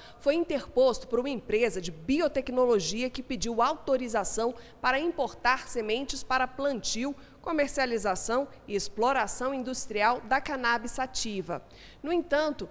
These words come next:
o Tribunal Regional Federal da Quarta Região entendeu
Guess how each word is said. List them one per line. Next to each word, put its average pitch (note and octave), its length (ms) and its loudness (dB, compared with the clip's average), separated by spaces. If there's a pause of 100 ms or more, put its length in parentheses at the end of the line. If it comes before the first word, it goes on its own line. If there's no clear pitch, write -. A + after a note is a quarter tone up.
(160)
o G#3 80 -6
Tribunal B3 580 0
Regional B3+ 460 -2
Federal G3+ 540 0
da G3 120 -4
Quarta G#3+ 380 -2
Região G#3 540 -2 (280)
entendeu C4 640 2